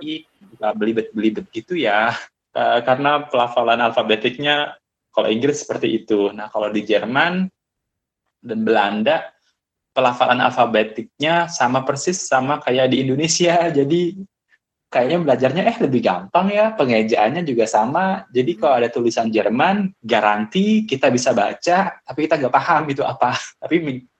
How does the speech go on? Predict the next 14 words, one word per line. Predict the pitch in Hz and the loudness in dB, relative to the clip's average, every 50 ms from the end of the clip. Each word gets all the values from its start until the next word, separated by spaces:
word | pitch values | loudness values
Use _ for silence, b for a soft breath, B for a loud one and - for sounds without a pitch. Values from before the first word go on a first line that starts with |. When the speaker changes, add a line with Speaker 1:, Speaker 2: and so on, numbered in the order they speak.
| _ | _
Speaker 2:
minimal | - 135 135 135 135 143 156 165 170 165 | -6 -4 -2 -2 0 0 2 2 2 0
kita | 156 135 151 | 0 0 0
bisa | 143 139 - | 0 2 0
baca | 127 113 110 107 110 - 147 139 | 0 2 2 2 2 2 0 0
dengan | - 120 120 127 127 | 0 0 0 0 2
baik | 123 113 117 120 123 - | 2 2 0 0 -2 -2
dan | - 117 117 | -4 -4 -2
benar. | 110 113 110 117 123 117 - | 0 0 0 2 2 2 2
<laughs> | 131 117 - - _ _ _ _ _ - | 0 -2 -4 -6 _ _ _ _ _ -10
Jadi, | 131 135 156 170 165 | -6 -4 -4 -2 0
itu | 196 196 | 0 0
first | - 180 175 160 - - | 2 2 0 2 0 -4
impression-nya. | 143 139 139 143 135 135 - 131 123 120 110 104 101 104 - - _ _ _ _ _ _ | -6 -4 0 0 0 0 0 -4 -4 -2 -2 -2 -2 -2 -4 -12 _ _ _ _ _ _
Plus, | - 170 196 208 202 - - 139 | -2 0 0 0 0 -2 -8 -8